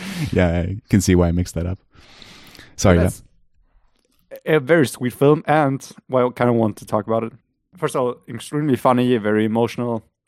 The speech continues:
Speaker 2: great film.
Speaker 1: Yeah.
Speaker 2: Loved it. And the fil-, uh, the thing is,
Speaker 1: <laughs>
Speaker 2: some great credits.
Speaker 1: Yeah? In the end, though, or at the
Speaker 2: Yeah, in
Speaker 1: beginning,
Speaker 2: the
Speaker 1: or
Speaker 2: end, in the end, because
Speaker 1: Nice. You s-, you
Speaker 2: it's
Speaker 1: sold me already, dude. I love that.
Speaker 2: instead of kinda just a black screen, you kinda s-,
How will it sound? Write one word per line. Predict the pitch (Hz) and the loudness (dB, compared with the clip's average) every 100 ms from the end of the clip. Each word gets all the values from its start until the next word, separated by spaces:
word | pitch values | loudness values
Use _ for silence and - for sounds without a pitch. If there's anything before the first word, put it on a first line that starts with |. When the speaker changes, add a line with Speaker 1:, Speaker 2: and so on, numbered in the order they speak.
| _ _ _ | _ _ _
Speaker 2:
great | 113 104 | -6 -6
film. | - - _ _ _ - | -8 -16 _ _ _ -4
Speaker 1:
Yeah. | 180 | -2
Speaker 2:
Loved | - - | -2 -6
it. | - _ _ _ _ _ _ _ _ _ _ | -18 _ _ _ _ _ _ _ _ _ _
And | 135 | 0
the | - | 2
fil-, | 190 165 147 | 2 4 2
uh, | 127 | 2
the | |
thing | - 170 | 0 -2
is, | 160 - - _ - | -4 -6 -14 _ -8
Speaker 1:
<laughs> | - - - _ - | -6 -6 -10 _ -16
Speaker 2:
some | - 139 120 | -4 -4 -2
great | 135 131 147 | 2 2 2
credits. | - 165 - - - - - - _ _ _ _ - | 0 -2 -2 -6 -12 -20 -20 -20 _ _ _ _ 2
Speaker 1:
Yeah? | 110 202 - _ | 4 2 -2 _
In | 107 | 4
the | 107 | 6
end, | 131 98 | 8 6
though, | 78 - | 4 0
or | 87 | -2
at | - - - | -2 -4 0
the | |
Speaker 2:
Yeah, | 170 | 4
in | - | 6
Speaker 1:
beginning, | 170 | 6
Speaker 2:
the | 175 | 4
Speaker 1:
or | |
Speaker 2:
end, | 127 | 2
in | 117 | 0
the | 135 | 0
end, | 131 110 | 0 -2
because | 113 87 | 0 0
Speaker 1:
Nice. | 82 - - _ | 0 -4 -14 _
You | 95 92 | -6 -6
s-, | - | -2
you | 104 | 0
Speaker 2:
it's | 95 | 2
Speaker 1:
sold | 107 107 | 4 6
me | 90 | 6
already, | 80 87 90 | 4 4 2
dude. | 80 82 | -2 -2
I | 92 92 | 0 0
love | 101 101 | 2 0
that. | 76 - - - - | -2 -6 -20 -20 -8
Speaker 2:
instead | 143 - 143 | -6 0 2
of | 139 - - | 2 -2 -6
kinda | 131 123 | -2 -2
just | 110 117 - | -2 -6 -6
a | 120 - _ - | -10 -10 _ -6
black | 117 110 | -4 -4
screen, | - 131 131 120 | -4 -4 -2 -2
you | 113 113 101 _ | -2 -4 -8 _
kinda | 117 107 | -8 -8
s-, | 101 - | -8 -16